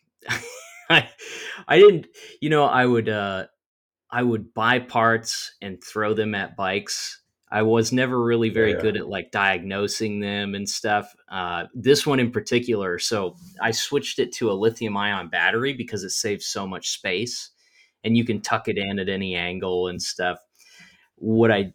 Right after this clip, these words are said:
Speaker 1: didn't do was look to see what the output was on the regulator rectifier. And
Speaker 2: Mm.
Speaker 1: so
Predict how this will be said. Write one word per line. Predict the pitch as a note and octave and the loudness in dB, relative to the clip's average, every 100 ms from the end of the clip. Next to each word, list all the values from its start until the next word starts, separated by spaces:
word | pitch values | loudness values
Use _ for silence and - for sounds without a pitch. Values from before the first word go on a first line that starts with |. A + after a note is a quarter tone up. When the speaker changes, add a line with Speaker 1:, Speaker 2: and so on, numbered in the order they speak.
| _ | _
Speaker 1:
didn't | C#3+ C#3 B2 B2 G2+ | 2 4 4 0 -2
do | B2+ C3 A#2+ G#2 | 0 4 4 2
was | G2 G2 F2+ G#2+ | -2 -4 -4 -2
look | A2 A2 | -4 -4
to | - | -8
see | - - A2+ G2+ | -6 -4 -4 -4
what | G2+ - | -6 -6
the | G2 - | -8 0
output | A2 G#2+ - G#2 - | 0 0 -4 -6 -4
was | F#2+ E2+ E2 | -6 -6 -6
on | F#2+ F2+ F2 | -8 -8 -10
the | E2 D#2 _ _ _ | -10 -12 _ _ _
regulator | G2+ G#2 F#2+ G2 F#2+ F#2 | -2 0 0 -2 -2 -2
rectifier. | F2+ G2 A2+ G#2 G#2+ A2 A2+ A2+ _ _ _ _ _ _ _ _ _ _ | -2 -4 -6 -4 0 0 0 -6 _ _ _ _ _ _ _ _ _ _
And | G#2+ G#2 G2+ | -4 -2 2
Speaker 2:
Mm. | A#2 | 2
Speaker 1:
so | G#2+ A#2 G2+ G2 G2+ | 2 2 0 -2 -6